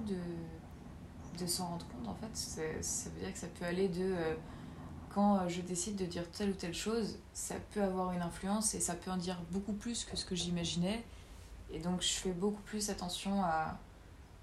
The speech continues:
à ce que je vais regarder, à ce que je vais lire, à, à ce que je vais dire. Et, euh, en fait, ça m'a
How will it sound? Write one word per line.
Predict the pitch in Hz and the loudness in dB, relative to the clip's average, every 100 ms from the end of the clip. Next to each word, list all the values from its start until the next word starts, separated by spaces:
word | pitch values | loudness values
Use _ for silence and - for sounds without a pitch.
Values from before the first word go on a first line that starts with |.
| - - - | -16 -8 -2
à | 165 | 0
ce | - | 2
que | 185 | 0
je | 170 | 0
vais | 170 | -2
regarder, | 170 180 175 220 240 214 | -2 -2 2 4 4 4
à | |
ce | - | 2
que | - | 0
je | 170 156 | -4 0
vais | 170 | 0
lire, | 180 208 233 233 175 | 2 4 4 2 2
à, | 160 156 180 196 - - - - - - - - 160 | 0 0 -2 -6 -10 -14 -14 -16 -16 -16 -16 -8 -2
à | |
ce | - | 0
que | 175 | 0
je | 160 | 2
vais | 170 | 2
dire. | 156 208 285 294 - - - - - - - - - - - - - | 4 2 2 0 -10 -16 -14 -12 -14 -14 -16 -14 -14 -14 -14 -10 0
Et, | 170 160 | 2 4
euh, | 151 147 - - - - - | 2 0 -2 -4 -6 -12 -6
en | 170 | 2
fait, | 202 | 2
ça | 202 | 4
m'a | 180 | 2